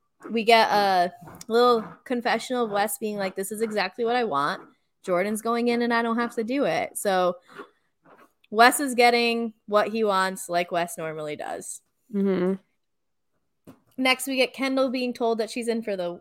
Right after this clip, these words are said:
Speaker 1: uh, women, and Kendall, like, kind of freaks out a little bit. Like, "You're not sorry. Don't tell me you're sorry. You're not sorry."
Speaker 2: Which is fair. They're not.
Speaker 1: No.
Speaker 2: I wouldn't be
Speaker 1: Absolutely.
Speaker 2: like, I would probably be the same. Like, "Don't tell me you're sorry. Like, obviously you're, you did it, so you're not sorry. If you were sorry, you wouldn't have done it."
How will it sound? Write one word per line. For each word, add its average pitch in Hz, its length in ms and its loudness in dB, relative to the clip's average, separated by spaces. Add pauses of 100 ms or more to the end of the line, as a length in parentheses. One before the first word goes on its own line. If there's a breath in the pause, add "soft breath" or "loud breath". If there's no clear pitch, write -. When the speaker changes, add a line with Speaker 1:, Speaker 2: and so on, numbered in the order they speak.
Speaker 1:
uh, 165 300 0
women, 262 400 2
and 214 240 -4
Kendall, 196 320 -2
like, 202 240 2
kind 180 180 -4
of 180 60 -8
freaks 190 260 -8
out 165 160 0
a - 40 0
little 170 120 -2
bit. 170 280 0
Like, 180 200 -4
"You're 285 140 0
not 403 180 0
sorry. 180 540 0 (460 soft breath)
Don't 339 160 2
tell 440 100 2
me 392 120 -2
you're 269 100 2
sorry. 202 580 0 (140)
You're 277 100 -2
not 381 180 -2
sorry." 190 500 0 (1120 soft breath)
Speaker 2:
Which 403 160 6
is 523 80 8
fair. - 380 8
They're 339 220 10
not. 196 360 6 (540)
Speaker 1:
No. 233 240 4 (640)
Speaker 2:
I 247 140 8
wouldn't 349 260 8
be 339 80 10
Speaker 1:
Absolutely. 285 40 12
Speaker 2:
like, 226 200 10
I 285 200 8
would 320 160 8
probably 214 260 8
be 180 80 8
the 175 60 4
same. - 160 -2
Like, 185 180 0
"Don't 247 160 2
tell 349 100 2
me 302 80 6
you're 180 100 4
sorry. 170 520 2
Like, 185 220 6
obviously 208 380 4
you're, 175 280 2
you 196 180 4
did 240 200 8
it, - 280 6
so - 80 8
you're 214 160 8
not 320 240 8
sorry. 202 460 4
If 196 140 0
you 214 80 2
were 240 80 4
sorry, 220 260 6
you 196 80 6
wouldn't 220 240 4
have 262 100 8
done 107 100 -2
it." - 60 -8